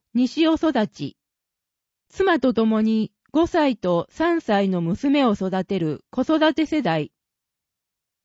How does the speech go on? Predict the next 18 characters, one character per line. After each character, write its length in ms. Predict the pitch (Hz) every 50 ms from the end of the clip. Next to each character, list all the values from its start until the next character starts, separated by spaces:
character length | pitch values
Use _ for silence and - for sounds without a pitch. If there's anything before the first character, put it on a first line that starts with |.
| _ -
家 140 | - 349
族 260 | 359 370 320 - 254 240
で 100 | 220 208
お 140 | 196 208
出 140 | 214 254 294
か 160 | - 330 320
け 120 | - 320 311
を 120 | 311 311
す 120 | - 320 285
る 120 | 311 302
こ 120 | - 311
と 140 | - 330 320
が 120 | 262 226 202
楽 260 | - 165 202 240 247
し 140 | - 247 277
み 180 | 254 214 156
で 160 | 139 139 147
す。 180 | 165 - _ _